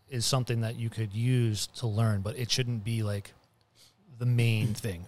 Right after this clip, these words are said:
Speaker 1: right?
Speaker 2: Yeah.
Speaker 1: So, like, I, I'll, I'll bring it back to, like, I, I do woodworking, right? So a tool in the shop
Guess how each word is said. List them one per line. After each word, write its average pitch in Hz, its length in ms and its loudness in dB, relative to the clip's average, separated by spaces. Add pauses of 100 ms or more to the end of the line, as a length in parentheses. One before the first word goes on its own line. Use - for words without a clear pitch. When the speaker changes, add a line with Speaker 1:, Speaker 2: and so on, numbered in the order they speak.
Speaker 1:
right? 120 260 -4
Speaker 2:
Yeah. 196 160 -6 (260)
Speaker 1:
So, 139 200 6
like, 123 200 2
I, 143 240 6 (200)
I'll, 139 300 4 (420)
I'll 139 120 0
bring 135 180 4
it 123 80 0
back 120 220 -2
to, 123 100 -4
like, 117 200 -4
I, 120 260 0
I 127 60 -6
do 113 140 -4
woodworking, 95 480 -12 (300)
right? 113 220 -4 (360)
So 131 320 4
a 123 100 -2
tool 175 360 4
in 135 60 4
the 117 80 2
shop 143 440 4